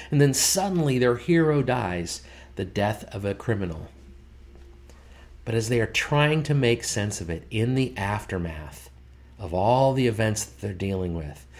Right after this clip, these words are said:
maybe you're dealing with events right now that you're just trying to make sense of this crazy, messed up world you're in.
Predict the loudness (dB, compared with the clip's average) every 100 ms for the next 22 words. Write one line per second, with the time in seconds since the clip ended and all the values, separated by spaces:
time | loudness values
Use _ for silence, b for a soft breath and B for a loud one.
0 | B -4 0 4 6 6 4 2 2 2
1 | 0 0 -2 -2 -2 -4 -4 -4 -4 -4
2 | -4 -6 -8 -6 -2 -2 0 -2 -2 -2
3 | -2 -2 -4 B B B -6 -2 -2 -2
4 | 0 2 4 2 -2 0 -2 -2 -4 -6
5 | -6 -2 0 2 2 0 -4 -6 -4 -6
6 | -6